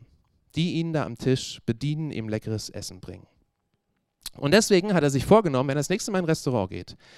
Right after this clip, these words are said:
also ab jetzt immer, bei jedem Restaurantbesuch, dann wird er den Kellner segnen.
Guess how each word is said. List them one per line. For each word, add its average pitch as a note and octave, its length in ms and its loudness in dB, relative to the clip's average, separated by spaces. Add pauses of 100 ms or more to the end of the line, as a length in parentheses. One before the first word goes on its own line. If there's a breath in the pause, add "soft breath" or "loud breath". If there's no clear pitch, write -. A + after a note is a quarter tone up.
(160 soft breath)
also A2+ 180 2
ab B2+ 80 4
jetzt - 280 -2
immer, C3+ 340 0
bei A#2 100 -2
jedem C#3 200 0
Restaurantbesuch, B2 720 0 (460 loud breath)
dann F3 320 4 (100)
wird C#3 220 2
er C#3 80 2
den C3 180 0 (120)
Kellner C3+ 540 -2
segnen. A2 600 0